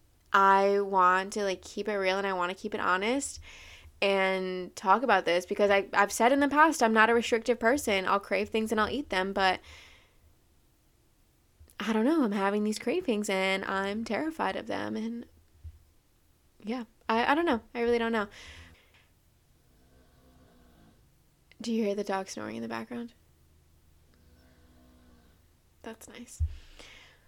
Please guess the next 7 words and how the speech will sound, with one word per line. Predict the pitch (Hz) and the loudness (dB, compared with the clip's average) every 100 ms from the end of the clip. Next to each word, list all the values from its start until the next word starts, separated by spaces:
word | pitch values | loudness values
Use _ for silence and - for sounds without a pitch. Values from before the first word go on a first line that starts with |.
| _ _ _ _ | _ _ _ _
I'm | 254 262 | 0 6
gonna | 285 294 294 285 - - | 6 8 6 4 2 0
hopefully | 247 - 247 247 - 277 269 262 262 247 | -4 6 6 6 2 -2 0 -2 -2 -2
be | 226 | -2
working | 208 208 196 202 233 233 254 254 | -2 2 2 2 -2 -2 -4 -6
to | - 202 196 196 196 208 - - _ - _ | -6 -6 -4 -6 -6 -10 -14 -20 _ -20 _
get | 220 208 | -2 -2